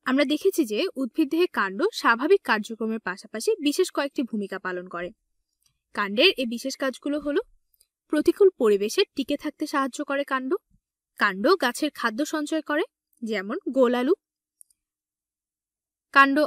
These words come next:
আত্মরক্ষার কাজ করে, নরম ও দুর্বল উদ্ভিদকে কোনো কিছু আরোহণে সহায়তা করে,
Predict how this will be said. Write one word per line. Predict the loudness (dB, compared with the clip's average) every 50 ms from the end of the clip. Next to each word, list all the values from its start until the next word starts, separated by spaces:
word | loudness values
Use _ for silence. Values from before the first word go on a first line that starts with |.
| 0 0
আত্মরক্ষার | -2 -2 0 0 0 2 2 0 0 -2 -2 0
কাজ | 2 0 0 0 -2
করে, | -2 0 0 0 -2 -4 _ _ _ _ _ _ _ _ _ _ _ _ _ -2
নরম | 0 0 2 2 2 2 2 0
ও | 0 0
দুর্বল | 2 0 0 2 2 4 4 2
উদ্ভিদকে | 2 -2 -6 -12 -12 -6 _ -2 -2 -2
কোনো | -2 -4 -4 -2 -2
কিছু | -4 -4 -2 -2 -4 -2 0
আরোহণে | 0 0 0 0 -2 -2 -2 -2 -2 -4
সহায়তা | -4 -4 -2 -2 -4 -4 -6 -6
করে, | -4 -4 -4